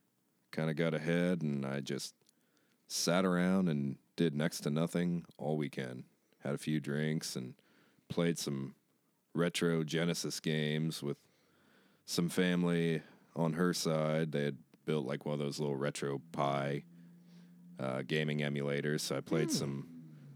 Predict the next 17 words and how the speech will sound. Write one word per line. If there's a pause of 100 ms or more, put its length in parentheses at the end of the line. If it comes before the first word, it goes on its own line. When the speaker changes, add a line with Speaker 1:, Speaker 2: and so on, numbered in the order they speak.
(140)
Speaker 1:
Lethal
Enforcers
without (240)
gun
cons
and (600)
<laughs> (680)
all
kinds
of
stuff
we
grew
up
playing.
But, (640)
nah,